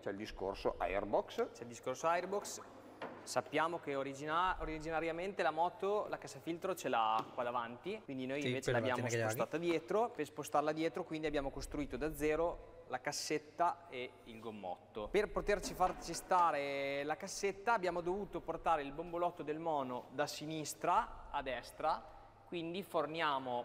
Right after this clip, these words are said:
Speaker 2: <clears throat> la modifica per il mono, che comprende la testa, il corpo e il bombolotto. Intanto che c'eravamo
Speaker 3: Modifican hasta el amortiguador, tío,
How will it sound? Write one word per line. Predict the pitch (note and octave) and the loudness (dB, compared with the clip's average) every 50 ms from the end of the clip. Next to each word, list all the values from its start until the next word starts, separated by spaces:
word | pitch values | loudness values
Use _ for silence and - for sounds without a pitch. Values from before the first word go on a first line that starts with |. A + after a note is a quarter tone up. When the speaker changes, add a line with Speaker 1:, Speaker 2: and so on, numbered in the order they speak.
| - - | -6 -8
Speaker 2:
<clears throat> | - E3 E3 D#3 C#3+ - - - - | -8 -8 -6 -6 -8 -12 -14 -10 -4
la | B2 C3 | -2 0
modifica | D3+ E3 D#3 D#3+ D3 D#3+ D3+ - E3 | 2 2 2 0 0 -2 0 0 0
per | - D3+ C#3+ | 2 0 -2
il | C#3+ C#3 | -4 0
mono, | C3+ B2 A#2+ A#2 A#2 A#2+ A#2+ A#2+ - | 2 4 4 4 2 0 -2 -2 -4
che | B2 | -6
comprende | - - C3 B2 - B2 A#2 A2+ A#2 | -6 -6 -4 -2 0 0 0 2 0
la | B2+ B2+ | 0 2
testa, | - D3 C#3+ D3 - - - E3+ F3 F#3+ G3 | 4 2 2 2 0 -2 0 2 4 4 4
il | - | 4
corpo | - C#3+ C#3 C3+ C3+ C#3 - - D#3+ F3 G3 G3 - - - - | 4 6 6 6 4 0 -2 0 2 2 2 2 -2 -4 -10 -10
e | C#3+ C3+ | -10 -8
il | B2 A#2+ | -8 -6
bombolotto. | A#2 A#2 A2 G#2+ G#2 G2+ F2+ - - - - - G2+ F#2+ - - | -8 -8 -8 -8 -8 -8 -8 -10 -12 -14 -16 -12 -12 -12 -10 -8
Intanto | B2+ C3 B2+ - D#3 C#3+ - C#3 | -8 -2 2 2 2 2 2 -4
che | D3 | -2
c'eravamo | - D#3+ D#3+ D#3 - | 2 2 2 2 2
Speaker 3:
Modifican | C3+ B2+ C3 C3 B2+ - D#3 C#3+ F#3+ G3 G3+ G#3+ | 2 2 2 2 2 2 4 6 6 6 8 6
hasta | G3+ - - F3 D3+ C#3+ | 2 4 4 6 6 6
el | C#3 C3 C3 C3 | 6 6 6 6
amortiguador, | B2+ C3 C3 B2 - - C3 A#2 A#2 A#2 C3+ D#3+ D#3 - | 6 4 4 2 0 0 0 2 4 6 6 4 4 4
tío, | - E3 D#3 B2+ - | 2 2 2 2 0